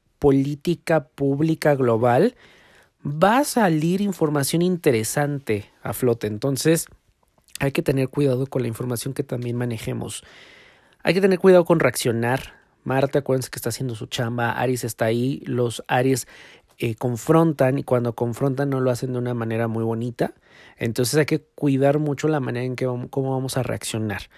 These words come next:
Y es recomendable pasar un tiempo a solas, ver un poquito de adentro, que es lo que, lo que tenemos que cuidar también a veces de nosotros.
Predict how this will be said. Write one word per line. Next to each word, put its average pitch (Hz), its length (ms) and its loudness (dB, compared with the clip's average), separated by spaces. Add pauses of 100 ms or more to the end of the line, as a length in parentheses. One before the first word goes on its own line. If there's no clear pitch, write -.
(580)
Y 208 300 6
es 180 140 10
recomendable 175 560 6
pasar 143 320 0
un 139 120 -2
tiempo 131 460 -2
a 131 160 -8
solas, 147 760 -2 (360)
ver 151 140 -4
un 156 100 -6
poquito 139 600 -4
de 123 200 -2
adentro, 135 480 0
que - 80 -6
es 120 80 -6
lo 123 140 -4
que, - 240 -8 (400)
lo 131 100 0
que 135 100 0
tenemos 135 300 2
que 143 100 2
cuidar 139 320 2
también 123 280 -2
a 120 40 0
veces 120 220 0
de 120 80 2
nosotros. 151 580 0